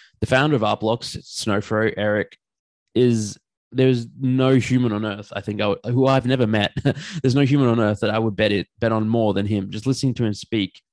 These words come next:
hearing him talk, reading his words, it is true that he is incredibly smart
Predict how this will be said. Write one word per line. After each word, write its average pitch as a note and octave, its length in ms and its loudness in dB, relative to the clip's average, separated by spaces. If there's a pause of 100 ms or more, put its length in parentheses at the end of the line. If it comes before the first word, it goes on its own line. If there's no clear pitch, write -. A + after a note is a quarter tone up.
hearing B2 500 0
him A2 140 -2
talk, G2+ 480 -4 (340)
reading C3+ 300 2
his A2+ 180 0
words, G#2 560 0 (300)
it A#2 160 0
is A2+ 140 2
true C3 400 0
that G2+ 200 -4
he A#2+ 220 2
is G#2+ 300 0
incredibly B2+ 680 -2
smart G#2 460 -6